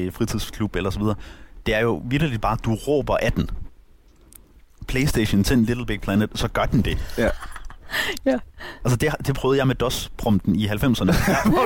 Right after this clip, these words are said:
Speaker 2: du bare sad og
Speaker 1: Det virkede
Speaker 2: råbte af maskinen. "Jeg vil spille Raptor nu! Hvor fanden, hvor er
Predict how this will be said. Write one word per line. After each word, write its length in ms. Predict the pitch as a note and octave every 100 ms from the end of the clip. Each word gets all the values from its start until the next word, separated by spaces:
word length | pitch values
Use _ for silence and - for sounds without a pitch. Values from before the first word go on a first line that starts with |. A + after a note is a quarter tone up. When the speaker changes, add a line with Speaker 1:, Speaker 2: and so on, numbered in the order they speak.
| G#4
Speaker 2:
du 60 |
bare 220 | - - C4+
sad 220 | F4+ B3
og 300 | C4 A#3+ E4+
Speaker 1:
Det 80 | -
virkede 160 | F#4+ F4+
Speaker 2:
råbte 200 | A#3+ A#3+
af 160 | F#4+
maskinen. 460 | E4+ A#4 A#4 - - - F4 G#4 - F#4+ - C#4+ D#4+ D4+ G#3
"Jeg 100 | C4
vil 80 | D4
spille 380 | - D#4 D4+ C#4
Raptor 340 | C#4+ C#4+ D4+ C#4+
nu! 300 | D4+ E4+ - - C4+ C4 D4+ G4+ F#4
Hvor 80 | A#3
fanden, 300 | - A3+ A#3
hvor 120 | A#3+
er 60 | -